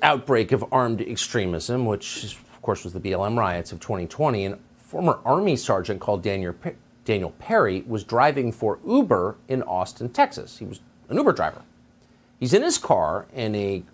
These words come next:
mob of rioters surround him in the middle of the street and begin hitting his car.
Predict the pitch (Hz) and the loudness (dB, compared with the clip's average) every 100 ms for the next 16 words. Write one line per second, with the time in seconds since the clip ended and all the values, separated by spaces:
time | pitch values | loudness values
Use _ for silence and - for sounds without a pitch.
0 | - 104 104 117 180 117 104 - 95 92 | -12 -6 2 6 6 4 -2 -4 -2 4
1 | 131 180 107 107 110 - 117 107 170 269 | 4 4 2 -2 -4 -4 -2 2 2 2
2 | 214 - 92 95 - 107 95 92 87 - | -2 -4 -4 -6 -4 -4 -2 -2 -4 -6
3 | - 202 - 117 120 120 - - 110 110 | -2 0 0 0 2 0 -2 0 0 0
4 | 101 113 - - 277 131 - | -4 -6 -8 2 4 4 -2